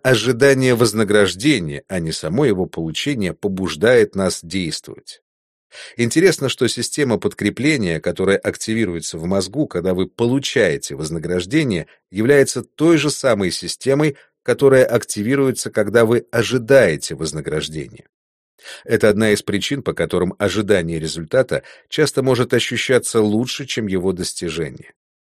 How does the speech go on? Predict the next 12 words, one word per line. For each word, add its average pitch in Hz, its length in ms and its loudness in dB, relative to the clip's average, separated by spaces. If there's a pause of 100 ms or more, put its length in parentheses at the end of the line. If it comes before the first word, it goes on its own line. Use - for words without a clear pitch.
(120)
В 92 120 -6
детстве 85 600 0
думать 123 480 0
о 110 100 0
рождественском 104 960 0
утре - 520 0 (160)
может 104 260 -2
быть - 220 -4
приятнее, 107 640 2
чем 101 200 -2
открывать 101 540 0
подарки. 107 600 0